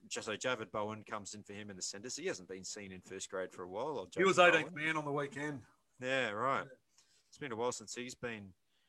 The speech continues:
Speaker 1: I remember seeing him running around. So Ben Hampton's been dropped, and, um, Clifford is back at half. So Kevin Walters is stuck solid with his Broncos lineup.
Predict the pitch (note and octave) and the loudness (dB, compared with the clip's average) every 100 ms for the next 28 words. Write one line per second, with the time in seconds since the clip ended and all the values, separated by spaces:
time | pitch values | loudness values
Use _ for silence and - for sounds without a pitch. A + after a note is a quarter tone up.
0 | _ _ _ _ _ _ _ - F#2+ _ | _ _ _ _ _ _ _ -20 -20 _
1 | _ G#2+ G2+ F#2+ - G#2 G2 A#2 A2+ G2+ | _ -12 -10 -6 -6 -6 -8 -6 -2 -2
2 | F#2 F#2+ B2+ - A#2 G#2+ - C#3+ _ _ | -4 -6 -6 -2 0 0 -2 -20 _ _
3 | _ _ _ - - - D3 B2 C3+ C3 | _ _ _ -8 -6 4 4 4 2 2
4 | D#3 C#3 - C#3+ B2 D#3 G#3+ - - _ | -2 -4 -2 -4 2 0 0 -8 -20 _
5 | A#2+ A#2+ A#2 A#2 A#2 A#2 - - A2+ A2+ | -4 0 2 2 2 -2 -6 -2 0 0
6 | G#2+ - D3 C3 F#2 _ _ _ _ _ | 0 -2 0 0 -4 _ _ _ _ _
7 | - - G#2 - - G#2+ G2 E2+ - - | -12 -4 -4 -4 -4 0 0 0 -6 -6
8 | G#2+ G2+ G2 _ _ - - _ _ _ | 0 0 0 _ _ -20 -20 _ _ _
9 | _ _ - G3+ A#3 F#3+ G3 F#3 E3 D#3+ | _ _ 6 8 8 8 6 6 0 6
10 | - E3+ - - E3+ D#3 C#3+ G3 _ _ | 8 8 6 6 6 6 4 2 _ _
11 | _ _ D3+ B2+ C#3 B2 - C#3+ C#3 C#3 | _ _ -8 -4 -4 -4 -2 0 0 2
12 | C#3+ B2+ C3+ B2+ B2+ B2 | 0 2 0 0 2 0